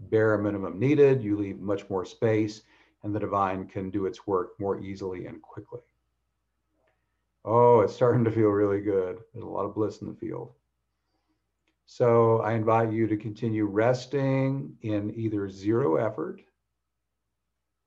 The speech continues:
or just that tiny bit of effort you need to feel breath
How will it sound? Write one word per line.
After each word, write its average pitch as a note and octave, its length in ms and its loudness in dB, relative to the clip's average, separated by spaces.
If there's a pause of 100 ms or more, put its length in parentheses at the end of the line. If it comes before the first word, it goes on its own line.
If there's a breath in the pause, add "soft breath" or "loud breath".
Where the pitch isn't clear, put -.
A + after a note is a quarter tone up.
(480)
or A2 360 0
just G#2+ 300 -2
that G2+ 200 -6
tiny A#2 320 -4
bit A#2+ 140 -2
of A#2 120 -2
effort A#2 320 0
you A2 100 -8
need A2 340 -8
to G#2+ 60 -8
feel G#2+ 240 -6
breath G#2 380 -6